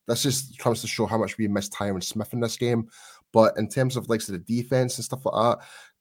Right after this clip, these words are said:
we're seeing common mistakes still, like, from weeks past,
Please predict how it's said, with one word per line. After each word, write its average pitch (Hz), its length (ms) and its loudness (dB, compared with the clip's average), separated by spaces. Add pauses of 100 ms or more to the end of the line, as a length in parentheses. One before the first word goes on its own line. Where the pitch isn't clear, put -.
(140)
we're 107 80 -2
seeing 120 280 0
common 113 340 2
mistakes 110 600 0
still, 120 500 6 (380)
like, 107 200 2 (320)
from 104 400 0 (180)
weeks 120 240 -2
past, 117 560 2